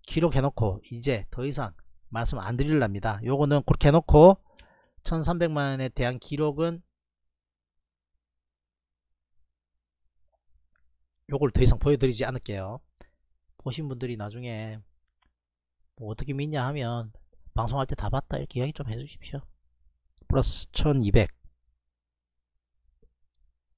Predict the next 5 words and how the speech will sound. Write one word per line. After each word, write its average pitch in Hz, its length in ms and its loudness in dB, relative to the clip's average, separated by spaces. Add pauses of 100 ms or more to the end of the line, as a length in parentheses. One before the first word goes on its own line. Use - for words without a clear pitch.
(1500)
구십팔만 120 500 2
오천 95 240 -4
원. 95 100 -10 (3000)
구십팔만 131 520 -2
오천. 90 320 -2